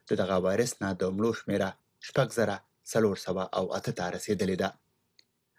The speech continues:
اخوا د پاکستان قومي کمان او اپریشن سنټر نن په یو بیان کې ویلي، د کرونا وایرس نه د مخنیوي لپاره ورکړل شوو حکومتي هدایاتو باندې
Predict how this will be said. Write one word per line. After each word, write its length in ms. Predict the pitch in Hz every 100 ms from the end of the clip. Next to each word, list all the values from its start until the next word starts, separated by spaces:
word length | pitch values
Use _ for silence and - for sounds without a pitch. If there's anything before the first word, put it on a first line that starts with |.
| -
اخوا 240 | 117 - 98
د 140 | 95 95
پاکستان 560 | 95 - - 117 113 110
قومي 220 | 98 117 143
کمان 280 | 113 113 110 113
او 60 | 101 -
اپریشن 420 | - 101 104 - 101 -
سنټر 320 | 117 110 113 - - - - 143
نن 80 | 143 -
په 120 | 101
یو 60 | 90
بیان 240 | 101 101 98
کې 60 | 101
ویلي، 240 | 117 120 117 - - - 127
د 200 | 123 120
کرونا 300 | - 156 143 110
وایرس 260 | 101 107 113 -
نه 60 | 117 110 _ _ -
د 280 | 113 104 104
مخنیوي 340 | 104 - 147 151
لپاره 400 | - 98 90 92
ورکړل 300 | 95 - 98 -
شوو 240 | 139 127 107
حکومتي 480 | 101 98 92 - 117
هدایاتو 480 | 98 90 107 113 95
باندې 260 | 95 95 98